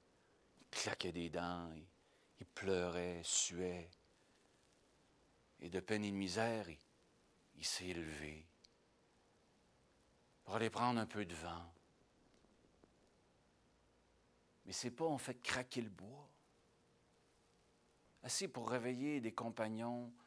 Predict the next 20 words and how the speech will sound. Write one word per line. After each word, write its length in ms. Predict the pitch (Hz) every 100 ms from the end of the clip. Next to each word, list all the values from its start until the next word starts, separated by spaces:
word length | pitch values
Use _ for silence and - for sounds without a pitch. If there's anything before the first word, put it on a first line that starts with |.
| - - - -
qui 120 | -
étaient 180 | 95 110
dans 160 | 104 101
la 120 | 95
brume 440 | 95 101 110 107
du 120 | 87 90
rhum. 400 | 82 95 101 92 78 - - - - - - - - _ - -
Assez 320 | - - 165 156
pour 220 | 113 101
que 100 | 113
les 140 | 113
compagnons 640 | 117 117 117 117 120 123
intrigués 500 | 113 110 104 101 117
se 180 | 107 -
lèvent 380 | 90 110 120 104
et 60 | 92
décident 400 | 95 - 131 117
de 80 | 107
le 60 |
suivre. 420 | 92 - 117 120